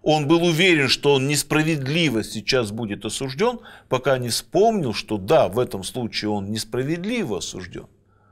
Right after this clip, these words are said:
Но у него было то действие, за которое не получил осуждения, и по справедливости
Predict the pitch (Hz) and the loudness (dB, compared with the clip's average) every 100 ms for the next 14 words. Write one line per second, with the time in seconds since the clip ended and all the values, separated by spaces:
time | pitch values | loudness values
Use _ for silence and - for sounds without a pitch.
0 | _ _ _ - 117 135 139 143 113 143 | _ _ _ -6 0 0 2 2 2 2
1 | 147 110 107 - 135 101 85 - - 104 | 2 2 0 0 0 0 -4 -14 -16 -12
2 | 92 120 117 - 220 226 226 - - - | -6 -4 -2 -2 -2 -2 -8 -20 -20 -6
3 | 110 110 104 139 170 196 196 226 220 - | -4 -2 0 0 0 -2 -2 -4 -2 -2
4 | 247 143 - 117 90 131 113 95 92 107 | 0 0 0 -2 -2 0 0 -2 -4 -6
5 | - 107 95 90 101 107 98 113 - 214 | -2 -4 -2 -4 -2 -2 0 -2 -2 -4
6 | 220 | -6